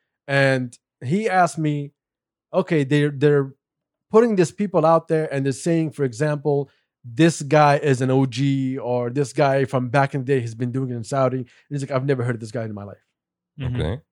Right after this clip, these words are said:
Speaker 1: And he's like, "They're putting up these D Js that I've never seen ever in my life. And they're saying, "Yeah, these guys are the D Js in Saudi."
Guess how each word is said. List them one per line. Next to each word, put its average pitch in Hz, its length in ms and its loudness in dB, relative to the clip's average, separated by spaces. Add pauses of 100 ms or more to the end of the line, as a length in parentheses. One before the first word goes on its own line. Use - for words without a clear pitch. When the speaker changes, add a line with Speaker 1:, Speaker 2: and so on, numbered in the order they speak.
(100)
Speaker 1:
And 139 180 0
he's 143 100 4
like, - 140 0
"They're 151 160 2
putting 185 260 0
up 180 120 2
these 135 160 2
D 190 260 2
Js 143 300 2
that 139 140 0
I've 131 120 -4
never 151 280 2
seen 202 380 -4
ever 180 240 2
in 127 80 0
my 120 140 -6
life. 123 260 -4
And 139 80 -4
they're 131 80 -2
saying, 147 260 -6
"Yeah, 135 120 0
these 127 240 -6
guys 131 240 2
are - 20 -8
the 120 80 -8
D 135 180 0
Js 123 140 -4
in 120 120 -8
Saudi." 160 500 0